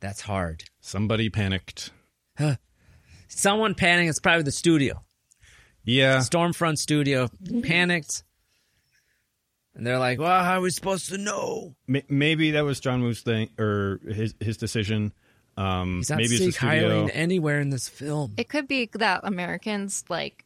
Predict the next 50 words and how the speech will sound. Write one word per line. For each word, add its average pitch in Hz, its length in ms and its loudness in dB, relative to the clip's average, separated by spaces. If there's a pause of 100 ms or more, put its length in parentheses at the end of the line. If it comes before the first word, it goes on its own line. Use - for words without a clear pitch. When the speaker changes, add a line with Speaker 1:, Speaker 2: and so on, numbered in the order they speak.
(140)
Speaker 3:
need 180 360 -8
things 202 240 -8
spelled 220 280 -8
out 214 200 -4
for 240 120 -8
them 240 180 -4
a 240 60 -4
little 254 260 -4
bit. 277 420 -4
Speaker 2:
It 131 140 -2
did 160 180 2
feel 131 560 4
like 110 180 2
they 113 80 4
were 110 60 2
making 107 280 -2
concessions 98 720 -2
to, 90 520 -2 (240)
Speaker 3:
The - 80 -4
Speaker 2:
like, 95 60 2 (160)
Speaker 3:
American 196 60 -2
audience. 185 520 -4
Speaker 2:
the, 98 140 -2
Speaker 1:
Hey, 90 80 2
Speaker 2:
the, 90 120 -2 (120)
Speaker 1:
hey, 92 80 0
Speaker 2:
the 90 60 -2
Speaker 1:
listen. 92 240 2
Speaker 2:
popcorn 113 360 0
eating. 107 400 2 (120)
Speaker 1:
People 101 240 -2
aren't 92 160 0
gonna 82 160 -2
get 78 260 -4
this 78 220 -8
film, 73 400 -8
John 78 360 -6
Woo. 80 220 -6
We 85 200 -8
need 92 220 0
some 82 300 -4
sort, 85 380 -6
we 98 100 0
need 117 180 0
something. - 540 -6 (360)
Speaker 3:
Mm-hmm. 196 220 -6
Speaker 1:
Hence 143 220 2
Speaker 2:
Yeah. 104 260 2
Speaker 1:
the 117 500 0
InfoWars 113 1160 0